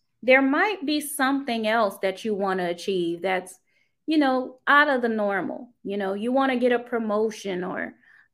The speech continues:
um, you know, you, you just wanna be able to do something special that you've been, you just wanted to do. Like I put on there, I wanna,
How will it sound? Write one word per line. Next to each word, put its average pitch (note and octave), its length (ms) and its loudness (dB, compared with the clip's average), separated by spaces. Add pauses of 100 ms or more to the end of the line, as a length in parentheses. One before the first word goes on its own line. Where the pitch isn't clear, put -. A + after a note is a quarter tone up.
um, G3+ 760 0 (800)
you B3+ 120 2
know, G#3+ 200 4
you, A#3+ 180 0
you B3 220 -2
just D4+ 160 -2
wanna D4+ 220 2
be B3+ 140 2
able A#3+ 180 6
to G3+ 100 2
do A#3+ 220 -2
something A3 340 -4
special F#3 720 -4
that G3 240 0
you've G3+ 160 -4
been, G3+ 340 -2
you B3+ 140 0
just B3 240 -2
wanted G#3+ 300 -2
to G3+ 100 -4
do. F3+ 140 0
Like F#3 200 2
I A#3 100 6
put C4+ 200 4
on B3 160 4
there, A3+ 140 2
I G#3 140 4
wanna, A#3 440 2